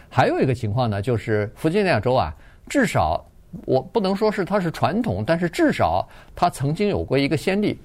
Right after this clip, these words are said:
就在二零零九年的时候，当时在二零零八年的时候，他们是，呃，支持奥巴马的，但是二零零九年奥巴马上台第一年，他们就在州长选举当中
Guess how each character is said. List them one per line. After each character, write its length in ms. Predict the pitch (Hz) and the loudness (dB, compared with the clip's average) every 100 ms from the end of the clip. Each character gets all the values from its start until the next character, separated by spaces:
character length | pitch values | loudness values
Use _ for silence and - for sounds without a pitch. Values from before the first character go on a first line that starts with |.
| - - - | -20 -20 -2
就 120 | 185 | 0
在 120 | 165 - | 2 2
二 220 | 214 170 | 2 0
零 300 | 143 180 - - | -2 -4 -8 -10
零 340 | - 139 190 190 - | 0 2 2 -4 -8
九 220 | - 117 85 | -2 -2 -2
年 240 | 95 127 | -4 -4
的 80 | 190 | -4
时 100 | - | -4
候， 240 | 107 - 143 - | -4 -6 -4 0
当 200 | 233 269 | 0 0
时 280 | 160 190 | 0 0
在 120 | 185 190 | 0 0
二 120 | 214 | 0
零 160 | 190 | 0
零 140 | 180 196 | -2 0
八 180 | 226 247 | 0 0
年 180 | 139 | -2
的 80 | 104 | -2
时 80 | 113 | -2
候， 80 | 107 | -2
他 140 | 127 | -2
们 140 | 147 131 | -2 -2
是， 320 | 117 95 90 - - - - | 0 0 -2 -10 -18 -10 -2
呃， 160 | 101 | -2
支 180 | - 180 | 0 0
持 140 | - | 0
奥 140 | - 113 | -2 0
巴 140 | 131 | 0
马 200 | 127 - | 0 -6
的， 140 | 90 - | -8 -4
但 140 | 190 170 | -2 -2
是 100 | - | 0
二 220 | 233 185 | 0 2
零 220 | 160 196 | 0 0
零 140 | 202 | 0
九 140 | 233 92 | 0 -2
年 220 | 85 107 | -2 -2
奥 200 | - 180 | 0 0
巴 140 | 180 | 0
马 200 | 190 95 | -2 -2
上 220 | 98 190 127 | -2 -2 2
台 280 | 110 139 185 - - | 2 2 -2 -6 0
第 140 | 254 | 2
一 100 | 285 | 2
年， 300 | 135 90 - - - - - - | 0 -4 -8 -16 -20 -20 -20 -16
他 160 | - 151 | -2 0
们 100 | 143 | 2
就 120 | 139 | 2
在 160 | 117 98 | 0 0
州 240 | - 220 | 2 0
长 160 | 165 98 | 0 -4
选 200 | 123 143 | -4 -4
举 120 | 101 | -2
当 180 | 107 123 | -2 0
中 180 | 135 | -2